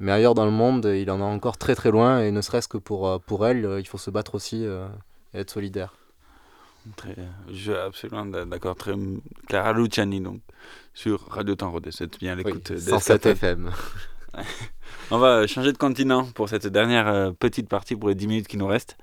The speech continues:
Speaker 1: Mhm.
Speaker 2: Donc, donc, euh, c'est de partir sur un thème aussi très lourd, mais qui est un peu plus, euh, un peu plus de,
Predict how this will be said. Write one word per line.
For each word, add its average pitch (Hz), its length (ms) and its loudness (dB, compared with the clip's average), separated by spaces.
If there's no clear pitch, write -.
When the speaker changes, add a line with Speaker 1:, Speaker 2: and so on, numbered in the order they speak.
Speaker 1:
Mhm. - 640 -16
Speaker 2:
Donc, 95 480 -6
donc, 90 220 -6
euh, 98 140 -4
c'est 120 160 -2
de 117 120 2
partir 104 260 -2
sur 107 60 0
un 113 60 0
thème 120 160 2
aussi 123 180 -2
très - 160 2
lourd, 131 220 6
mais 101 240 0
qui - 140 -16
est - 20 -6
un 98 80 -10
peu 98 100 -14
plus, 101 300 -6
euh, - 20 -6
un - 480 -12
peu 101 80 -10
plus 104 220 -8
de, - 120 -8